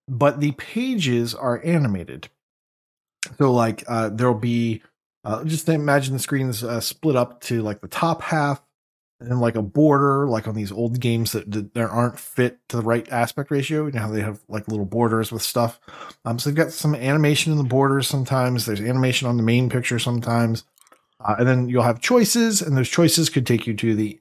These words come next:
an ending, or they could just progress the story. Uh, there are twenty-seven different endings to this game. However, and you do need to do them all for an achievement.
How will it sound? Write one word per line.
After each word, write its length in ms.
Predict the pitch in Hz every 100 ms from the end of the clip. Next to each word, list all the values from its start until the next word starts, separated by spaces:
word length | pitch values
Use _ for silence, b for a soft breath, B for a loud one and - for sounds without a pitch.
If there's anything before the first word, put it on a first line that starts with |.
| -
an 140 | 120
ending, 580 | 107 117 131 156 240 302 b b _ -
or 80 | 117
they 120 | 117
could 120 | 104
just 220 | 101 113
progress 400 | - 104 98 -
the 80 | 113
story. 480 | - 208 160 92 98 b _ -
Uh, 140 | 107
there 240 | 113 131
are 240 | 123 156 151
twenty-seven 1400 | - - 220 220 - 233 220 202 - 208 202 208 208 170
different 360 | - 185 185 180 -
endings 460 | 151 175 135 120 -
to 80 | 117
this 160 | 104
game. 320 | 98 95 98 - b _ -
However, 540 | 117 175 127 120 123 -
and 160 | 113 101
you 80 | 101
do 120 | 131
need 180 | 151 123
to 60 |
do 160 | 117 127
them 180 | 117 98
all 220 | 117 113
for 180 | - 104
an 100 | 104
achievement. 380 | 104 101 131